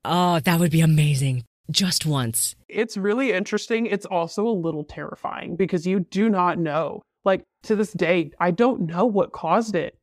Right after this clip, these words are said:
Speaker 2: And I'm just like, I, I'm thankful for the experience and I'm thankful for what it created, because I think it created a story that resonated with a lot of people. But it just, it was unlike anything else I've ever felt.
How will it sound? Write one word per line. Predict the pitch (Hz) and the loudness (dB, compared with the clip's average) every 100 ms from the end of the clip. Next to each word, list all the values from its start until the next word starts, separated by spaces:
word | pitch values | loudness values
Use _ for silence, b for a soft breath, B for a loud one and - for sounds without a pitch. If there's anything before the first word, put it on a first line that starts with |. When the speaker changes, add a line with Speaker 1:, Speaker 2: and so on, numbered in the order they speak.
| - | -4
Speaker 2:
And | 180 170 165 160 156 - _ | 0 0 0 -4 -8 -18 _
I'm | 175 175 180 | -2 -2 -2
just | - - 190 | -8 -6 0
like, | 175 170 _ _ - | 0 -2 _ _ -4
I, | 190 185 | -2 2
I'm | 185 175 | 0 0
thankful | - 185 202 214 202 | 0 2 2 0 0
for | 202 | 0
the | 185 | 0
experience | 175 - 175 175 202 | -2 -4 -4 -2 -2
and | 185 | -2
I'm | 165 | -2
thankful | 165 165 165 175 170 | -2 -4 -2 -2 0
for | 170 | 0
what | 160 160 160 | 0 0 -2
it | - | -6
created, | - 156 151 185 165 | -6 -4 -2 -2 0
because | 165 143 | -2 -2
I | 170 | -4
think | 156 165 | -2 -2
it | 170 - | -2 -4
created | 165 160 156 | -4 -2 -4
a | |
story | 147 - 160 175 | -8 -8 -4 -4
that | 160 | -4
resonated | 151 147 175 170 156 | -4 -6 -4 -6 -6
with | 151 | -6
a | |
lot | 147 139 | -4 -4
of | - | -6
people. | - 147 175 165 170 b b b b | -6 -2 0 0 -4 b b b b
But | 185 170 160 - _ _ - | 0 2 0 -8 _ _ -2
it | 196 196 | -2 0
just, | 208 202 - 190 | 0 0 -2 -2
it | 190 | 2
was | 208 185 - | 0 -2 0
unlike | 180 185 170 165 151 - | 2 2 2 0 -2 -6
anything | 175 170 170 175 160 | -2 0 0 0 -2
else | 151 147 - | -2 -6 -4
I've | 165 160 - - | -6 -6 -10 -2
ever | 165 165 165 | 0 2 0
felt. | - - 139 135 - - | -2 -6 -4 -4 -10 -20